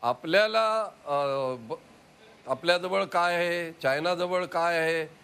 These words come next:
याचं बरंच कम्पॅरिझन झालं. तेव्हा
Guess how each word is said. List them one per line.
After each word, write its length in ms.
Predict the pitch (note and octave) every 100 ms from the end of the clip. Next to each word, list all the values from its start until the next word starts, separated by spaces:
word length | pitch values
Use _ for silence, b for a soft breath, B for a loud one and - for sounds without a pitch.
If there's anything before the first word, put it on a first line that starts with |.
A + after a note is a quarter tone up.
| - C#3+
याचं 200 | D#3+ F#3+
बरंच 260 | G3+ A3
कम्पॅरिझन 680 | F#3 F3 F3 G3+ F#3+ F3+ E3
झालं. 240 | C3 G#2+ E2+ - - - - - - - - _ _
तेव्हा 680 | D3 D#3 F#3 B3 E3+ D3 D#3